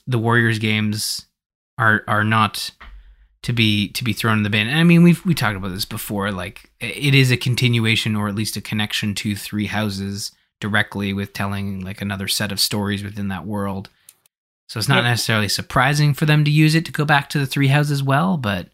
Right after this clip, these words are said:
Speaker 2: I mean, if anything, I'd say they're doing it because it allows them to go back to the Three Houses well without fully bringing in the Academy arc or the War arc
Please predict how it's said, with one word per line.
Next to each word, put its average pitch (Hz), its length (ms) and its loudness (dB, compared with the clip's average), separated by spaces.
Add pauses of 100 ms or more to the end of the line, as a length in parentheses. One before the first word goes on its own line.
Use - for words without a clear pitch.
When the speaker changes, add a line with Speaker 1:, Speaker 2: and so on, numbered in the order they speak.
(120)
Speaker 2:
I 151 60 -4
mean, 165 140 4
if 180 180 4
anything, 180 440 4
I'd 151 200 4
say 156 160 6
they're 143 200 8
doing 143 300 4
it 127 200 -6
because 123 420 0
it 127 100 -2
allows 127 340 0
them 127 160 -2
to 120 200 2
go 123 160 -6
back 123 280 -2
to 120 100 -6
the 113 120 -4
Three 123 260 -6
Houses 123 420 -4
well 127 480 2 (420)
without 139 460 0
fully 131 300 0
bringing 127 380 -2
in 117 220 -2
the 110 580 -4 (280)
Academy 123 520 0
arc 104 280 -12 (320)
or 120 180 -2
the 117 220 -4
War 127 340 4
arc 107 420 -6